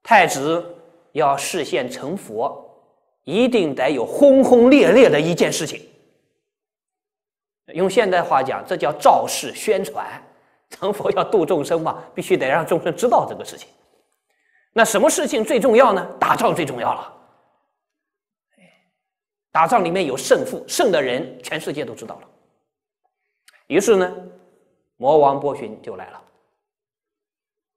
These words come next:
这一切的一切都是作施示现，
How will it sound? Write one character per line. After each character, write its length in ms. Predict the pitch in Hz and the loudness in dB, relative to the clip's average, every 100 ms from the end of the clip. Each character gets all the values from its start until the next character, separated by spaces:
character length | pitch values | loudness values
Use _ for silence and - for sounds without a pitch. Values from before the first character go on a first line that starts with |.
| _ _ _ _ - | _ _ _ _ 0
这 160 | 226 | 4
一 320 | 190 180 339 392 | 4 6 6 6
切 260 | - 262 | 4 4
的 80 | 175 | 4
一 180 | 147 185 | 2 -2
切 220 | - 147 - - | -4 -8 -10 -12
都 160 | - 156 | -4 -4
是 160 | 156 117 | -4 -14
作 680 | - 349 311 160 110 95 - | -2 4 4 2 -2 -8 -12
施 400 | - - 151 147 - _ | -14 -14 -14 -14 -18 _
示 180 | - - | -14 -12
现， 180 | - | -12